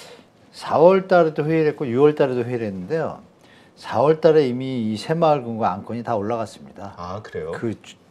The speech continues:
Speaker 1: 중요한 자리에서. 그런데 이제 안건만 올라갔고, 딴 얘기하다가 뭐, 제가 생각하기에 역전세가 더 급하다 보니까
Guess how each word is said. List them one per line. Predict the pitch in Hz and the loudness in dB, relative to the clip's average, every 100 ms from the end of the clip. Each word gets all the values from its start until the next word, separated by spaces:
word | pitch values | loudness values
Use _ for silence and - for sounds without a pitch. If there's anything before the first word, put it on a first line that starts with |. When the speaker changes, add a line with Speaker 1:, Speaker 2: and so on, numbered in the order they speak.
| _ | _
Speaker 1:
중요한 | - 123 117 92 | -8 -6 -6 -6
자리에서. | 82 78 76 - 78 165 240 - - - - - - - _ _ - | -10 -14 -18 -16 -4 -4 -4 -14 -20 -20 -20 -20 -20 -20 _ _ -6
그런데 | 151 170 170 175 | -4 -2 -2 -2
이제 | 143 | -2
안건만 | 139 123 139 214 233 | -4 -4 -2 2 6
올라갔고, | 185 127 120 98 - - 135 78 78 _ _ _ _ _ _ - | 6 4 0 -4 -8 -6 -6 -8 -16 _ _ _ _ _ _ -2
딴 | 180 202 | 0 2
얘기하다가 | 190 160 127 117 117 110 | 2 0 0 -2 -4 -4
뭐, | 95 95 90 | -6 -10 -8
제가 | 120 117 110 104 | -6 -4 -4 -4
생각하기에 | 107 95 95 | -8 -10 -2
역전세가 | 117 143 208 190 156 139 | -2 4 4 6 6 4
더 | 123 101 | 0 -6
급하다 | - - - | -12 -12 -12
보니까 | - 160 135 - 92 104 185 | -8 -6 -6 -8 -6 -2 -2